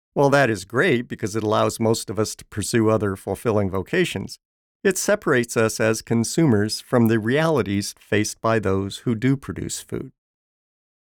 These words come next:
Even worse, we can drift into a sort of armchair quarterback stance in our thinking about how we think farmers should do their job.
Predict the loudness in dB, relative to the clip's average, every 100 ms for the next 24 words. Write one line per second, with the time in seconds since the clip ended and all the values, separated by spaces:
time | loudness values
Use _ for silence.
0 | _ 0 2 4 4 6 4 2 -6 -8
1 | -2 -2 2 0 2 0 2 2 2 2
2 | 2 2 4 4 2 -4 _ 0 0 0
3 | 0 0 0 0 0 0 -4 -6 -8 -2
4 | 0 0 -6 -10 -4 0 0 0 0 0
5 | 0 0 -2 -4 _ -6 0 2 2 0
6 | -2 -8 -6 -2 0 0 -4 -6 -10 -2
7 | 2 2 0 -4 -2 -2 -2 0 -2 -2